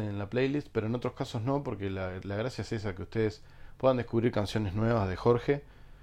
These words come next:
nuevas desde el punto de vista de, de no haberlas escuchado antes y que no sean necesariamente las que pasa la radio, porque a veces las que pasa la radio no suelen ser las,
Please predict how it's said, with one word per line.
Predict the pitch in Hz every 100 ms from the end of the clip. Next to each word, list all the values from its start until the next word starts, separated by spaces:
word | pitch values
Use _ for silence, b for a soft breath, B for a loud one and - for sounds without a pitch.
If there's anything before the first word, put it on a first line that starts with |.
| b b b - -
nuevas | 107 113 123 107
desde | 98
el | 95
punto | 104 101
de | 95
vista | 101 120
de, | 98 85 80
de | 87 87 80
no | 95
haberlas | 104 104 98
escuchado | - - 110 110
antes | 117 127 147 -
y |
que | - 123
no | 160
sean | - 113
necesariamente | 107 92 107 104 101 104 101
las | -
que | 98
pasa | 98 - 87
la | 87
radio, | 90 107 110 117 127
porque | - 90 92
a |
veces | 98 107
las | 95
que | 95
pasa | 101 -
la | 113
radio | 117 147 113
no | 101 101 98
suelen | - 110 98 92
ser | - 98
las, | 92 85 -